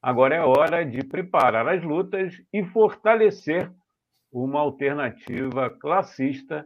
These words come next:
em defesa dos trabalhadores." E ele fala também aqui da agenda, é, se você me permite, divulgar aqui, é,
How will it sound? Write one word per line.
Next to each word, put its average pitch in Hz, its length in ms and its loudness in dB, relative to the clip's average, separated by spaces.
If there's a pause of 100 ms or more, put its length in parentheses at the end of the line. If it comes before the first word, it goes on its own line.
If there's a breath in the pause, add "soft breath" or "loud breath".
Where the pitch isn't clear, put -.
(340)
em 165 180 -4
defesa 135 600 -2
dos 131 160 -6
trabalhadores." 160 800 -6 (1040)
E 139 80 -4
ele 135 180 0
fala 120 340 -2
também 165 380 2
aqui 165 460 -6 (280)
da 127 280 4
agenda, 175 920 2 (920)
é, 113 840 -4
se - 140 -18
você 120 220 -6
me - 120 -4
permite, 165 640 -4 (300)
divulgar 127 480 0
aqui, 175 600 -8
é, 117 600 -4